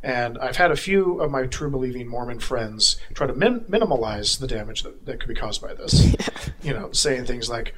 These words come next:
Speaker 1: "Well, it's, it's not gonna affect that many people, like, what's the
Speaker 2: Yeah.
Speaker 1: big deal?" Like, that kind of thing, which is just totally demeaning and belittling. Um, it, it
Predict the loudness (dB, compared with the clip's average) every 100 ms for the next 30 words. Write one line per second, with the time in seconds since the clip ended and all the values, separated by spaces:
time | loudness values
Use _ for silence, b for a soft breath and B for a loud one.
0 | -6 -2 -2 0 0 -2 -6 -6 -4 -2
1 | -4 -6 4 4 4 0 -2 -2 -6 -4
2 | -4 -2 -2 -2 -2 0 -2 -2 -4 -4
3 | -4 -4 -4 -6 -6 -6 -6 -8 -8 -2
4 | -2 B B B 0 4 6 4 4 2
5 | 2 2 0 0 0 0 -2 -2 -4 -4
6 | -4 -4 -6 -10 -10 B B B -10 -6
7 | -6 -6 -10 -10 -10 -6 -6 -6